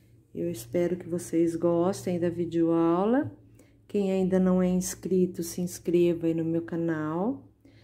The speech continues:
Deixa um joinha aí pra ajudar o, a divulgação do canal também. Compartilha com seus amigos. E não esquece de ativar o sininho,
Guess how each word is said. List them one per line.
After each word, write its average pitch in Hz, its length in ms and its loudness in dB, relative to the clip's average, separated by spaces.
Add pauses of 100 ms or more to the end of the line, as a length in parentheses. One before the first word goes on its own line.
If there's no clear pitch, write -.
(420)
Deixa 226 400 2
um 220 60 2
joinha 196 580 0
aí 180 100 0
pra 175 220 -6
ajudar 165 560 0
o, 151 240 -4
a 151 300 -8
divulgação 156 680 -6
do 156 100 -2
canal 156 440 -4
também. 160 480 -2
Compartilha 180 840 -2
com 185 200 -6
seus 170 320 -6
amigos. 180 760 0 (760)
E 190 80 -2
não 202 160 0
esquece 269 560 0
de 208 120 0
ativar 190 400 -2
o 190 40 0
sininho, 185 640 -2